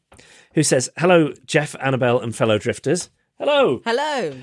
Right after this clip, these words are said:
Speaker 1: "Hope you're well. I've just caught up with the drift after an intensive few weeks of listening in every free podcast moment since discovering it.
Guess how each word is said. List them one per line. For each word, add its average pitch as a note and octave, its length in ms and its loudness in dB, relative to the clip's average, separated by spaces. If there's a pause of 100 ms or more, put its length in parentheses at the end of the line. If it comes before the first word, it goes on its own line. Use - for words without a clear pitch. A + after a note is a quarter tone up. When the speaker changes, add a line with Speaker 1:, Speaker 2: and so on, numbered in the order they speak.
(120)
Speaker 1:
"Hope A#3+ 160 4
you're F#3 140 2
well. B2 280 4
I've C#3 80 -10
just - 200 -4
caught - 180 2
up C#3+ 120 0
with C#3 100 -4
the C3 60 -4
drift A#2 300 -2
after C3 300 0
an B2 200 0
intensive F3+ 440 -2
few D3 200 -2
weeks B2 220 2
of A#2 80 -6
listening A2 460 0 (240)
in A#2 200 2
every C#3 420 2
free C#3+ 320 0
podcast D3 440 -2
moment G#2+ 340 0
since G#2 200 -6
discovering A2+ 500 -2
it. - 240 -8